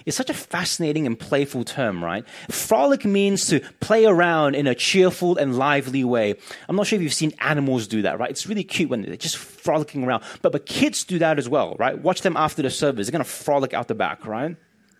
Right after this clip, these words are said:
Uh, we tra-, we try to take our daughter Anastasia to those water features in parks sometimes. You probably know what I'm talking about. Water features, water flying all over the place. And you just see kids running around, water spraying all over the place, right?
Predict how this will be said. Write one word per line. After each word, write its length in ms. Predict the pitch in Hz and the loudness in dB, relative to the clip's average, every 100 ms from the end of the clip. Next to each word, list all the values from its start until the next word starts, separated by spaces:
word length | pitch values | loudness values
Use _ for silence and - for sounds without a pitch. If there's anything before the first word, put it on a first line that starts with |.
| _ _ - - - | _ _ -20 -12 -4
Uh, 120 | 135 180 | 0 0
we 100 | 202 | 0
tra-, 240 | - 208 | 0 0
we 100 | 175 | 0
try 160 | 170 208 | 2 2
to 60 | 185 | 2
take 200 | 185 156 | 0 0
our 140 | 143 | 2
daughter 200 | 147 147 - | 2 2 2
Anastasia 560 | 131 135 139 139 139 | -2 -2 0 0 0
to 140 | - 143 | -2 0
those 200 | 131 113 | -2 0
water 320 | 113 135 151 | 0 2 2
features 600 | - 165 156 208 220 - | 0 -2 0 -2 -2 -4
in 280 | 135 123 123 - | -4 -2 -4 -6
parks 340 | - 151 175 - | -4 -4 -4 -4
sometimes. 440 | 175 175 196 247 | -4 -2 -2 -2
You 60 | 156 | -2
probably 180 | 165 | 0
know 80 | 165 | 0
what 60 | 156 | 0
I'm 80 | 139 | -2
talking 320 | 151 156 156 | -4 -2 -2
about. 280 | 147 226 277 _ - - - | -2 -4 -6 _ -20 -18 -2
Water 240 | 135 170 | 4 4
features, 500 | 165 180 - 160 - | 4 -2 0 -4 -6
water 220 | 127 143 151 | 0 0 0
flying 300 | - 139 143 | 0 0 2
all 80 | |
over 80 | 135 | 0
the 60 | 131 | 0
place. 240 | 147 147 - - - | 0 -2 -4 -10 -2
And 80 | |
you 60 | 175 | 0
just 160 | 220 - | 0 0
see 120 | 220 | -2
kids 340 | - 214 - | 2 2 2
running 480 | 135 147 180 208 208 | -2 -2 0 2 2
around, 640 | 185 170 175 175 139 110 | 2 2 2 2 0 0
water 260 | 135 196 202 | 2 4 2
spraying 540 | 185 - - 185 190 | 0 -4 -2 0 2
all 340 | 175 175 175 170 | 2 2 2 2
over 180 | 165 151 | 2 0
the 80 | |
place, 440 | 147 - 110 104 - | -4 -4 -6 -6 -4
right? 160 | 143 | -4